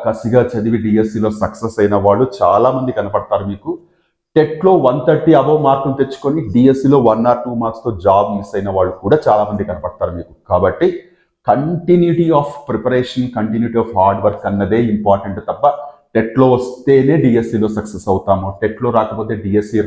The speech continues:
రాయలేమన్నది ఆ ఊహ కంప్లీట్గా మీరు మైండ్ నుంచి తీసేయండి. ఇది ఒక just అపోహ మాత్రమే, దయచేసి ఎలాంటి ఆలోచనలు పెట్టుకోవద్దు. ఇక్కడ నేను చెప్పిన ఈ టైమ్ డ్యూరేషన్ and, another టెట్ అనేది కేవలం నా అభిప్రాయం మాత్రమే, ఇది తప్పు కూడా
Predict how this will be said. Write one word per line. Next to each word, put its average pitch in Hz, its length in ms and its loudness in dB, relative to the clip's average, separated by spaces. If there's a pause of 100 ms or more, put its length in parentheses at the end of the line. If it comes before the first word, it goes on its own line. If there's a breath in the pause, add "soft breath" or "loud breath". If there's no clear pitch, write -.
రాయలేమన్నది 92 640 0 (360)
ఆ - 20 2 (300)
ఊహ 127 140 2 (140)
కంప్లీట్గా 107 460 -4
మీరు 98 180 -8
మైండ్ 92 220 -10
నుంచి 95 240 -14
తీసేయండి. 92 400 -10
ఇది 95 140 -6
ఒక 90 200 -6
just - 240 -8 (140)
అపోహ 95 380 -2
మాత్రమే, 92 360 -4 (420 loud breath)
దయచేసి 101 440 0
ఎలాంటి 95 400 2
ఆలోచనలు 90 420 -2
పెట్టుకోవద్దు. 90 500 -8 (400 soft breath)
ఇక్కడ 110 160 2 (100)
నేను 110 200 0
చెప్పిన - 260 0 (200)
ఈ 123 40 6 (140)
టైమ్ 107 300 2
డ్యూరేషన్ 120 440 2 (180)
and, 101 140 4 (920)
another 117 300 2 (140)
టెట్ - 220 -6
అనేది 107 200 -2 (140)
కేవలం 143 380 4
నా 120 100 4
అభిప్రాయం 113 400 0
మాత్రమే, 98 280 -6
ఇది 82 140 -20
తప్పు 95 280 -4
కూడా 107 160 2